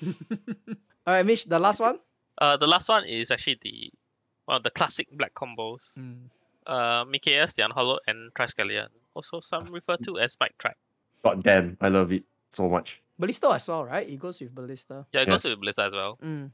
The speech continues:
Speaker 2: But the basic idea of it is that, uh, you have Mikaeus, and you have,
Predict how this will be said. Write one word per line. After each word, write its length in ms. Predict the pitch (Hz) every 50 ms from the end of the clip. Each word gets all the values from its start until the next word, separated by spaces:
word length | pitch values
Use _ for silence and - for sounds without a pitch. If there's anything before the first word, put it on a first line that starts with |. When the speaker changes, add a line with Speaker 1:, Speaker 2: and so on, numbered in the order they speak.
| _ _ _ _
Speaker 2:
But 240 | 151 139 135 127 - - 131
the 260 | 131 139 143 139 135 - _ _ _ _ _ 147
basic 320 | 156 156 - - 139 -
idea 320 | 135 120 117 113 123 135 127
of 160 | 110 101 107
it 160 | 113 113 - - -
is 340 | 104 104 101 107 - - -
that, 200 | 101 98 - - - _
uh, 160 | - - - -
you 100 | - 120 -
have 140 | 110 107 - _ _
Mikaeus, 760 | 123 - - 131 131 131 143 156 180 - - - - - - _ _ _ _ _ _ _ _ _ _ _ -
and 400 | - - 101 104 104 104 104 101
you 140 | 104 104 -
have, 280 | - 107 101 98 98 101